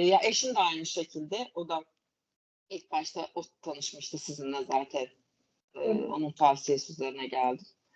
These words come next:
Speaker 1: Aslında, eee, bir ara bırakmayı da, eşimle birlikte bırakmayı da düşündük.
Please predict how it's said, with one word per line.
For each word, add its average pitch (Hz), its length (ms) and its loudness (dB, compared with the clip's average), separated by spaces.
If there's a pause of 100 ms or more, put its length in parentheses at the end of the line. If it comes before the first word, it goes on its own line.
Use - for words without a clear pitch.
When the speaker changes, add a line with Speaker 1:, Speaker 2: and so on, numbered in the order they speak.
(100)
Speaker 1:
Aslında, 269 500 2 (280)
eee, 226 240 -6
bir 247 120 -2
ara 240 200 -4
bırakmayı 240 520 -4
da, 226 80 -6
eşimle 302 400 -4
birlikte 196 460 -6
bırakmayı 190 520 -2
da 147 140 -4
düşündük. 143 680 -10